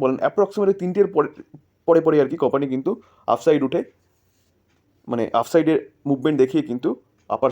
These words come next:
সার্কিট মেরেছে। কেন? কোম্পানিটা কিন্তু তিনশো নব্বই করোড় ওয়ার্থের যে শেয়ার সেটা কিন্তু হ্যান্ড চেঞ্জ হয়েছে। তার পাশাপাশি আরেকটা নিউজ পাওয়া যাচ্ছে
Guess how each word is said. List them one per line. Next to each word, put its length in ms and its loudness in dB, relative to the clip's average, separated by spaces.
সার্কিট 320 -2
মেরেছে। 240 -12
কেন? 140 0
কোম্পানিটা 380 0
কিন্তু 160 -6
তিনশো 400 -6
নব্বই 300 0
করোড় 260 2
ওয়ার্থের 400 0
যে 80 2
শেয়ার 260 0
সেটা 240 -4
কিন্তু 220 -8
হ্যান্ড 260 -2
চেঞ্জ 160 -4
হয়েছে। 200 -8
তার 160 2
পাশাপাশি 320 -4
আরেকটা 340 4
নিউজ 220 0
পাওয়া 180 4
যাচ্ছে 200 -8